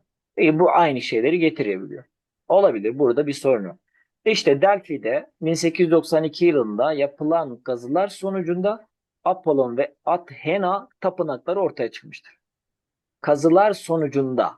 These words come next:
sonucunda kelimesi de olabilir. Şimdi inne Apollon ve Athena, Athena ve Apollon,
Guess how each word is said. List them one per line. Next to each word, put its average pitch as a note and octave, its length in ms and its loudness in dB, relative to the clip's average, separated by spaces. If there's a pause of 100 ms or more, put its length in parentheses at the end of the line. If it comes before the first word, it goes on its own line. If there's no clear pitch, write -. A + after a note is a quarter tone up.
(160)
sonucunda C3 560 -2
kelimesi G2+ 420 -6
de F3+ 40 2
olabilir. A#2+ 440 0 (720)
Şimdi A#3+ 320 0 (160)
inne A3 220 -2 (140)
Apollon G#3+ 560 -2
ve E3+ 40 -2
Athena, F3 800 -6
Athena E3 520 0
ve A#2 220 -2
Apollon, D#3+ 640 -2